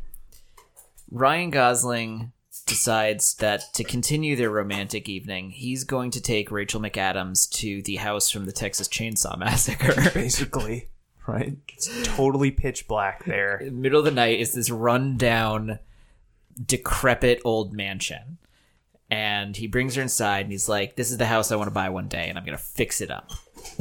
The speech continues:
Speaker 1: And, uh, you know, he tells her his dreams and she's all about it and she loves him. And we get the beginning of what we thought was gonna be our first tasteful sex scene of the movie.
Speaker 2: Mm-hmm.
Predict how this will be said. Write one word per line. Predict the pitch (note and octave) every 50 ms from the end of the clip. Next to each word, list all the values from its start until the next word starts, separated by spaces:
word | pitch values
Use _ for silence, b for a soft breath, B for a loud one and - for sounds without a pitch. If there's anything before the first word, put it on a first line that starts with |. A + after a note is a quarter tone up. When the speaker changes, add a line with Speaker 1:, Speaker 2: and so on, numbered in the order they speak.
| D3 D3 - - - -
Speaker 1:
And, | G#2 G#2 G2+ G2 G2 G2 G2 F#2+ F#2+ G2+
uh, | G2 F#2+ F#2 F#2+ F#2 F#2 - -
you | - G2+
know, | F#2 F#2
he | F2+ F#2
tells | - - C3+ B2+ C3 B2
her | C3+ C3 C3
his | C3 B2+ -
dreams | - - G#2+ G#2 G2+ G2 G2 F#2+ G2 F#2+ - -
and | D#2 D#2 E2+ E2+ F2+
she's | - - C3 B2+ A#2 B2+
all | B2 A#2 A2
about | G2+ G2+ F2+ D#2 E2 E2 E2+
it | E2+ E2 -
and | - G2+
she | - - - B2 A#2
loves | A2 G#2+ G2+ G2 E2 -
him. | G2 F2+ F2+ F2 F2 F2 - _ -
And | F#2+ F#2+ F#2 F#2 F#2+
we | G2+ G#2+ G#2
get | F#2+ A2+ G#2 G2 F#2+ - -
the | G2+
beginning | G#2+ G2 G2+ A2 G#2+ G#2 G2+ G2+
of | F#2+ F#2
what | G#2 G#2 G2+ F#2+ F#2+ - -
we | G2 G#2 G#2
thought | G2+ - - - C#3+ D3 C3+ B2+ C3
was | B2 A2 G#2+
gonna | A2 A2+ G#2+ G2+
be | F#2+ G#2 G2 F#2+ G2 - -
our | G#2 G2+ G2
first | - - - A2+ G#2 F#2+ - - -
tasteful | - G#2+ G2+ - - - F#2+
sex | - - A2+ G2 - -
scene | - - F#2 D#2+ D2 C2+
of | C#2 -
the | F2
movie. | E2+ D#2+ - - - - - - - - _
Speaker 2:
Mm-hmm. | B2 A#2+ A2+ A2+ A#2 A2+ A2+ A2